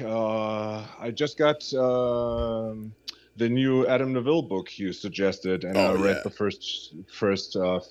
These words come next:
Speaker 1: fifty pages, and yeah, that's great, man. Um, so I'm actually feeling okay. Yeah, it's like I'm relaxed, uh, looking forward to this episode. It's a great idea. So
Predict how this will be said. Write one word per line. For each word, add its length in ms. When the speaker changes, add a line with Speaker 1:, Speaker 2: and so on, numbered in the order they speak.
Speaker 1:
fifty 300
pages, 680
and 280
yeah, 200
that's 260
great, 480
man. 480
Um, 500
so 460
I'm 120
actually 240
feeling 500
okay. 280
Yeah, 160
it's 240
like 280
I'm 180
relaxed, 640
uh, 360
looking 340
forward 300
to 80
this 160
episode. 480
It's 100
a 60
great 260
idea. 480
So 480